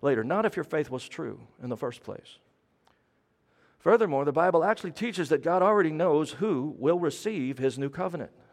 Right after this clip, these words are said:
And that plays into this as well. God is so sure about those who will receive this covenant that it is said that they are predestined to receive it. We can debate over nuances of what this means and does not mean.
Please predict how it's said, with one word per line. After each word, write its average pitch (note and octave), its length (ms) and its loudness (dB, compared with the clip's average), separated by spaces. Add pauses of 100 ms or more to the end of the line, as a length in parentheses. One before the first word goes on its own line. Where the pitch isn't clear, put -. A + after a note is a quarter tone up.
(1080)
And D#3+ 120 -2
that D#3 120 0
plays C#3 240 0
into B2+ 140 -2
this A#2+ 160 -4
as A2 140 -10
well. C3+ 320 -6
God C#3 200 0
is C3 120 -4
so D#3+ 180 -2
sure - 580 -8 (520)
about B2+ 260 0
those D#3 300 2
who D#3+ 80 -2
will C3 100 0
receive C#3+ 380 -4
this D3+ 160 -4
covenant A#2 380 -2
that B2+ 120 0
it B2+ 80 -4
is D#3 100 -2
said D#3 340 2
that A#2 120 0
they A#2+ 120 0
are A#2+ 100 0
predestined A#2+ 880 -4
to B2+ 100 -8
receive A#2+ 340 -8
it. D#2+ 140 -10 (1500)
We C3+ 100 0
can C3+ 120 -2
debate C3+ 280 2
over A#2+ 220 2
nuances B2+ 500 -2
of A2 120 -6
what A#2 120 -2
this A#2 200 -8
means A#2+ 420 -6 (680)
and B2 120 -4
does A2+ 200 2
not A#2+ 180 -2
mean. A2 400 -8